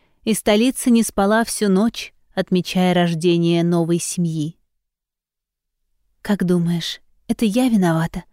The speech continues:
Если бы я не сорвала казнь, герои давно бы поженились.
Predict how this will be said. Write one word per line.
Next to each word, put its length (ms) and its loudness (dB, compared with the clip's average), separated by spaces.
Если 320 0
бы 140 0
я 180 4
не 140 4
сорвала 460 0
казнь, 480 0
герои 400 2
давно 360 2
бы 120 2
поженились. 800 0